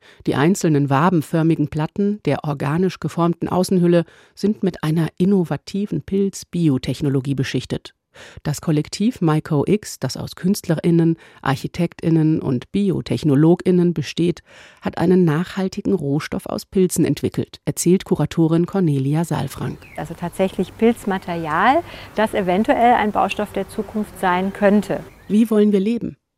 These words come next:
Speaker 1: Und was brauchen wir wirklich, um gut wohnen und arbeiten zu können? Die Wohnskulpturen geben uns darauf keine fertigen Antworten.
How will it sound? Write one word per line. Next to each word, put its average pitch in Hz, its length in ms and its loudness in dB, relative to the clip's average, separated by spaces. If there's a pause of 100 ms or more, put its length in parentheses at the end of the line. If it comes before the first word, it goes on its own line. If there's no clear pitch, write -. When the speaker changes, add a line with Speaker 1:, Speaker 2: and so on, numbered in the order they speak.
(120)
Speaker 1:
Und 170 180 4
was 160 200 2
brauchen 175 320 0
wir 156 140 2
wirklich, 165 440 -4
um 139 220 -2
gut 156 340 -6
wohnen 160 360 2
und 139 100 -2
arbeiten 165 420 -4
zu - 140 -8
können? 139 340 -6 (520)
Die 180 120 -2
Wohnskulpturen 214 880 -2
geben 180 240 4
uns 180 140 2
darauf 175 260 0
keine 175 240 2
fertigen 165 420 -2
Antworten. - 560 -8